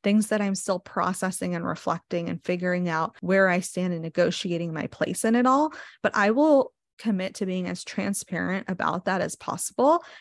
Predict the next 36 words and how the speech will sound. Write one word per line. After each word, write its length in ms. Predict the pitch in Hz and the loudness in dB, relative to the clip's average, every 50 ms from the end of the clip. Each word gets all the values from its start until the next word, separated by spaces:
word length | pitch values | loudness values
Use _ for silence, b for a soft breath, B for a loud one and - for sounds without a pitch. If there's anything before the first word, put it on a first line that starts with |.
| B B | B B
and 140 | - 254 - - | 2 2 2 2
also 360 | 208 202 214 - - 349 302 | 2 0 0 2 0 0 0
share 320 | - - - 196 202 202 | 0 0 0 2 2 2
the 160 | 190 190 - | 0 0 -2
areas 360 | 180 190 202 208 202 190 185 - | -2 -2 0 0 0 -2 -2 -4
where 120 | 185 185 | -6 -6
I've 180 | 185 180 _ - | -6 -6 _ -6
done 160 | 180 175 190 | -4 0 0
a 80 | 196 | 2
lot 220 | 196 196 185 180 185 | 2 2 2 0 0
of 160 | 180 180 190 | -2 -2 -2
work, 240 | 185 185 190 190 - - | -2 0 0 -2 -4 -6
where 160 | - 180 175 175 | -6 -4 -2 -2
I 80 | 180 | -2
have 320 | 180 - - - 190 220 220 | -4 -6 -4 0 0 0 2
a 60 | 214 | 2
lot 200 | 196 190 180 180 | 2 2 2 2
of 80 | 180 | 2
experience 800 | 180 175 - - - - - 185 180 180 185 180 180 - - - | 0 0 -2 -2 -4 -2 0 0 2 2 0 0 -2 -6 -8 -8
and 160 | 180 180 175 - | -6 -6 -4 -6
skill, 400 | - - - - 170 175 - B B B B B | -6 -4 -2 -2 -2 -2 -2 B B B B B
so 160 | B - 247 240 | B 2 4 6
that 160 | 233 214 - | 6 6 4
you 160 | 208 202 220 | 4 4 4
don't 220 | 240 311 320 - | 4 4 2 2
have 360 | 220 226 202 196 190 - - - | 2 2 2 2 0 -4 -10 -6
to 520 | - 190 180 180 180 175 175 170 - - _ _ | -4 -2 -2 0 0 0 -2 -2 -4 -6 _ _
<laughs> 100 | - 202 | -6 -2
discern 880 | - 220 208 - - - - 220 220 185 214 226 190 - 254 240 220 | 0 0 0 0 -4 -2 2 2 4 6 6 6 8 8 8 8 8
whether 340 | 190 196 185 190 196 196 190 | 6 6 4 4 4 2 2
I'm 200 | 180 180 180 175 | 2 0 -2 -2
full 200 | - - 175 - | -4 -4 -4 -4
of 140 | - - - | -6 -10 -10
shit 180 | - - - | -8 -8 -6
or 100 | - - - - - | -6 -6 -8 -8 -10
not. 140 | - - | -10 -12